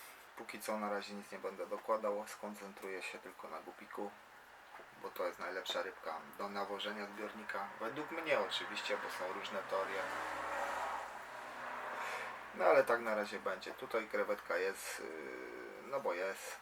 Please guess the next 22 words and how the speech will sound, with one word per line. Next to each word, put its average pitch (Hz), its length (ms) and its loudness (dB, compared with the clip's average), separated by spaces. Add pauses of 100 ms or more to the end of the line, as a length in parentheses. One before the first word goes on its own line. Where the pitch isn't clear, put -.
(120)
Ile 151 280 2
z 131 40 -10
niej 135 140 2
zostanie, 123 480 0
no 113 100 -2
to 113 140 -2
też 113 200 2
nie 104 120 -2
wiadomo, 101 380 0
mówię, 85 280 -10
bo, - 120 -6 (340)
bo - 100 -4
gupik - 320 -10
potrafi - 480 0
tam - 260 -4
te - 120 -4
mniejsze 98 380 0
wciągnąć. 101 680 -4 (380)
No - 160 -2
ale 95 260 4
to - 160 -2
jest - 320 -6